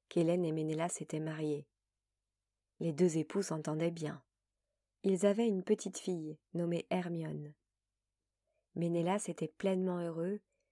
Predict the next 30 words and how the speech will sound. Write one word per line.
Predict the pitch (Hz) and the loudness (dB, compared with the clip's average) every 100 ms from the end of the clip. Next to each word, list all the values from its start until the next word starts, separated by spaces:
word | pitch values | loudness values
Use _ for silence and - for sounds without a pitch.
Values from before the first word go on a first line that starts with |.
| _ _ - | _ _ 4
et | 226 233 | 6 8
Hélène | 262 269 | 6 4
n'était | 214 196 196 | 2 2 -2
pas | 185 190 | 0 -2
malheureuse. | 175 165 160 165 156 156 - - _ _ _ _ _ _ _ _ _ | 0 -2 -4 -4 -4 -6 -10 -18 _ _ _ _ _ _ _ _ _
Cependant, | - - 190 - 170 165 208 233 _ _ _ _ _ _ - | -6 0 0 0 -2 0 0 -2 _ _ _ _ _ _ 2
tout | 254 240 | 4 4
en | 196 | 4
ayant | 180 185 196 | 4 2 2
de | 180 | 2
l'affection | 170 - 165 - 240 220 | 2 0 -6 -2 -2 -2
pour | 165 | -4
son | - 160 | -6 -4
mari, | 156 156 180 208 _ _ _ _ _ _ _ - | -4 -2 -2 -2 _ _ _ _ _ _ _ 2
elle | 208 202 | 2 4
se | 233 | 4
plaignait | 233 233 240 240 | 6 4 4 2
parfois | 202 - - 156 - _ _ _ | -2 -2 -6 -6 -8 _ _ _
de | 170 | -6
ce | 170 - | -4 2
qu'il | 185 | 2
la | 175 160 | 2 2
délaça | 175 170 - 156 | 2 0 0 -4
trop | - 196 | -2 -4
souvent | 190 175 165 196 | -2 -2 -2 -2
pour | 180 160 | -2 -2
aller | 156 175 | 0 0
à | 160 | 0
la | 147 | -2
chasse. | 151 180 139 - - - | -4 -6 -6 -6 -6 -12